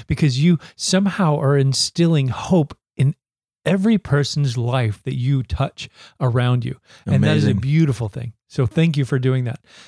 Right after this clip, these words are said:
Speaker 1: And, um, I, I don't know what his soul needs to hear, but he is a bringer of hope and light,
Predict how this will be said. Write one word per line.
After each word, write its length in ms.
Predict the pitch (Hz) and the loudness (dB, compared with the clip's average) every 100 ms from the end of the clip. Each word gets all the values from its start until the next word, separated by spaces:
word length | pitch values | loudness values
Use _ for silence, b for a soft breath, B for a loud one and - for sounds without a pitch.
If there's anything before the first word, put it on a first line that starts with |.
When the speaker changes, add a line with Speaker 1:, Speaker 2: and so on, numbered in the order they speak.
| B - | B -4
Speaker 1:
And, 260 | 135 135 147 | -2 -2 -4
um, 340 | 156 151 165 _ _ _ | -4 -6 -10 _ _ _
I, 140 | - - - - | -20 -20 -10 -4
I 40 | |
don't 220 | 139 180 | -2 0
know 100 | 143 | 0
what 140 | 156 - | 0 -2
his 240 | - 156 | -4 -4
soul 340 | - 165 143 | -4 -2 0
needs 380 | 139 139 131 - _ _ _ _ | 2 0 -2 -6 _ _ _ _
to 120 | - | -2
hear, 360 | 123 147 170 226 | -2 2 2 2
but 220 | 123 - _ _ _ _ _ _ _ _ _ _ _ _ | -2 -6 _ _ _ _ _ _ _ _ _ _ _ _
he 160 | - 175 | -2 0
is 140 | 139 | 0
a 80 | 123 | -2
bringer 420 | 117 139 165 156 | -2 -2 0 0
of 120 | 147 | -2
hope 260 | - 180 131 | -2 -2 -2
and 160 | 117 | -4
light, 240 | 127 160 | -4 -6